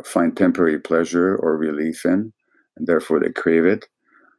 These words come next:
Then they suffer negative consequences, and they continue despite those negative consequences. So that's when addiction is craving, pleasure, relief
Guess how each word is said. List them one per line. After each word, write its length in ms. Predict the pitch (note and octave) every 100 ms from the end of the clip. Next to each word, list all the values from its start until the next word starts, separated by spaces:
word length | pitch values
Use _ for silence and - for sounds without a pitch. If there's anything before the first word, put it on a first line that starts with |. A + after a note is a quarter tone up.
| _ _
Then 180 | E2+ F2
they 120 | E2
suffer 360 | - F2 - D2+
negative 400 | D#2+ D#2+ D2 D2
consequences, 840 | F2 F2 - D#2+ D#2+ - D#2 - - - - _
and 100 | F#2
they 80 | F2
continue 560 | E2 F2+ E2 G#2 E2+ D2
despite 440 | D#2 - E2 D#2
those 120 | D#2
negative 320 | D#2 D2+ D2+ D2+
consequences. 720 | D2+ C#2+ - - - - - _ - - - - _
So 100 | -
that's 200 | G2 A2
when 160 | G#2 F#2
addiction 440 | E2 F2+ - - -
is 120 | -
craving, 720 | - F#2+ F#2 E2 D#2+ D#2+ D2+
pleasure, 420 | - E2 E2 E2 D2+
relief 560 | D#2 D#2 E2 E2 -